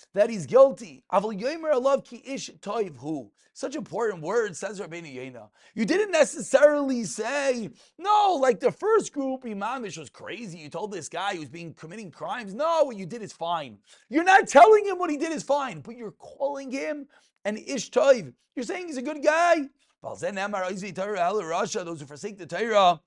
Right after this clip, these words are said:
praise the wicked. Cause for not, if this flatterer, he himself left the Torah, he obviously doesn't care about the Torah, 'cause why else would he be praising one who violates the Torah?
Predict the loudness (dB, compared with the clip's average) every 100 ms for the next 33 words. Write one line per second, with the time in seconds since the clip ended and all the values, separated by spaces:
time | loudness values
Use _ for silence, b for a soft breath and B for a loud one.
0 | _ _ _ _ -8 -8 -6 -8 -8 -10
1 | -14 -18 -10 -6 -4 -6 -6 -8 -8 -14
2 | -16 -12 -10 -6 -2 -2 -2 -4 -8 -14
3 | _ b b b 0 6 6 6 2 -2
4 | -14 -12 -10 -4 -2 -2 -6 _ _ -14
5 | -12 -16 -12 -4 -2 0 0 2 2 0
6 | -4 -16 -12 -10 -10 -10 -2 -2 -2 -4
7 | -4 -4 -8 -14 -12 -12 -12 -12 -12 -12
8 | -12 -10 -12 -12 -10 -8 -8 -10 -14 -14
9 | -16 -18 -18 -14 -8 -8 -8 b b b
10 | -2 8 10 10 10 6 4 8 8 6
11 | 2 4 4 0 -4 -4 -2 0 -2 -4
12 | 0 4 10 12 10 8 -2 -12 b b
13 | b 4 6 6 2 2 0 2 0 0
14 | 6 6 4 0 10 10 10 -2 -6 -4
15 | -2 -2 -4 -10